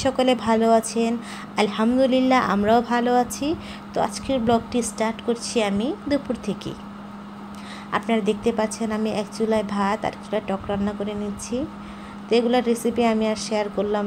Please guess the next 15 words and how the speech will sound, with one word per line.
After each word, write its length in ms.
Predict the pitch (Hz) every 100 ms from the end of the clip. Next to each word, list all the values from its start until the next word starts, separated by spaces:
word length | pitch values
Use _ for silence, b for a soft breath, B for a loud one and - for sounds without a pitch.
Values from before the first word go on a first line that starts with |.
| 202
না, 60 | 226 302 - - - B B B B -
এগুলো 200 | 202 202 208
আমি 100 | 208 202
দুদিন 240 | 202 208 208
আগে 140 | 202 214
share 180 | 220 202 202
করেছিলাম। 480 | 208 202 208 208 262 285
তো 60 | 202
আজকে 220 | 190 - 208
আর 60 | 185 190
টক 140 | 190 196
রান্নার 240 | 196 202 202
recipe 280 | 202 202 202
share 180 | 202 190 202
করলাম 300 | 202 208 208